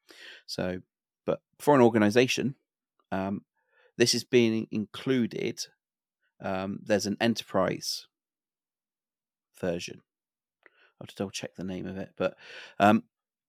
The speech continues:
with that version, um, it's included in the Microsoft three six five E three, E five S K Us.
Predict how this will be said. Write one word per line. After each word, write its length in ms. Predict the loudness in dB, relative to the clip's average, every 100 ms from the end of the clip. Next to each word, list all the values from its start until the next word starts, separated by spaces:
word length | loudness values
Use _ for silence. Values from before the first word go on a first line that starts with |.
| _ _ _ _ -10 -2
with 120 | 2
that 160 | 2
version, 540 | 6 6 6 2 -4 -6 _ _ _ -4
um, 380 | 0 0 0 -8 _ _
it's 180 | -4 -2
included 440 | 0 8 8 8 4
in 140 | 4
the 60 | 4
Microsoft 380 | 2 0 -6 -6
three 220 | -4 -2
six 240 | -2 -4 -2
five 500 | 2 2 0 -2 -8
E 140 | -8 -8
three, 280 | -6 -8 -6
E 200 | -8 -8
five 680 | -2 -2 0 -4 -6 -14 _ _ _ _ _ _ _ _ _ _ _
S 120 | -10 -6
K 180 | -6 -6
Us. 200 | -18